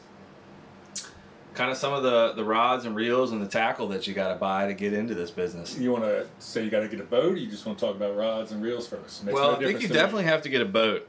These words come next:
Speaker 1: Um, that would probably help your operation a little bit if you get a boat.
Speaker 2: Yeah,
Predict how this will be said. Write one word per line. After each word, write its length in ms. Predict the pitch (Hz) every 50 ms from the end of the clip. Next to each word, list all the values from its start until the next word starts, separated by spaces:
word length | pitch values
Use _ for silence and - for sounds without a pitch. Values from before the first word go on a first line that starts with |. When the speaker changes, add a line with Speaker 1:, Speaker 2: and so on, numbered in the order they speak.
| - 87 98
Speaker 1:
Um, 380 | 104 107 98 92 90 90 90 82
that 180 | 98 107 120 127
would 140 | 127 113 -
probably 300 | 131 117 110 110 107 98
help 240 | 104 101 104 - -
your 120 | 95 92
operation 520 | 92 87 87 87 90 92 90 87 - 95 95
a 40 | 90
little 180 | 87 92 90
bit 160 | 85 87 87
if 140 | 87 87 90
you 60 | 87
get 120 | 90 95 87
a 40 | 80
boat. 320 | - 87 82 85 - - -
Speaker 2:
Yeah, 300 | 123 135 143 131 104 -